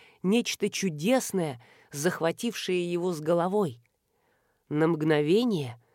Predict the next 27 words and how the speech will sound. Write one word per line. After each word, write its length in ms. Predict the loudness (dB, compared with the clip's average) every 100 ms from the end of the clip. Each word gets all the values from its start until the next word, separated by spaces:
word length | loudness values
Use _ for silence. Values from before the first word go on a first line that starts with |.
| _ _
Даррен 480 | -6 2 4 6 4
будто 420 | 4 0 0 0
исчез 460 | 0 -2 0 0 0
из 140 | -4
тесной 400 | 2 2 2 0
клетки 480 | -2 0 0 0 -2
и 80 | -2
перенесся 580 | 2 4 4 2 2 -2
туда, 560 | 0 -2 2 4 2 0 -16 -6
где 240 | -2 4
мчалась 520 | 4 4 0 2 0 2
по 100 | 0
бескрайнему 680 | 0 -2 0 2 2 2
снегу 500 | 2 0 0 0 0
белая 500 | 0 0 2 2 2
волчица. 720 | 2 0 0 -4 -6 -8 -16 -18 _ _ _ _ _ _ _ _
Невольно 640 | 0 4 6 8 8 8 4
Атли 340 | 4 2 4 4
заразился 680 | 6 4 4 4 2 2 2
этой 240 | 2 2
страстью 640 | -2 -2 0 0 -2 -4 -4 -14 _ _ _ -6
и 80 |
сказал, 540 | -4 -2 -2 2 2 2
прежде 480 | 2 4 4 4 0
чем 240 | 2 2
сумел 380 | 4 4 6 6
подумать: 600 | 4 4 4 4 0